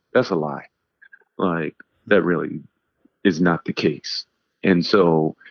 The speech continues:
you know, um, so that's what it was. And then when I s-, pursued his higher ups, you know, they said, "Well, he just moved here from Ohio. He's getting accustomed to the community." Well, you shouldn't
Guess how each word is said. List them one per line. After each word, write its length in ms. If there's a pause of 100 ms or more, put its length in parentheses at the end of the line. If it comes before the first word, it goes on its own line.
(180)
you 180
know, 400 (240)
um, 640 (600)
so 160
that's 220
what 100
it 120
was. 320
And 120
then 140
when 100
I 180
s-, 200 (220)
pursued 460
his 180
higher 480
ups, 400 (440)
you 160
know, 200
they 100
said, 160
"Well, 380
he 120
just 240
moved 300
here 220
from 200
Ohio. 720
He's 160
getting 200
accustomed 580
to 140
the 80
community." 540 (760)
Well, 340 (260)
you 140
shouldn't 540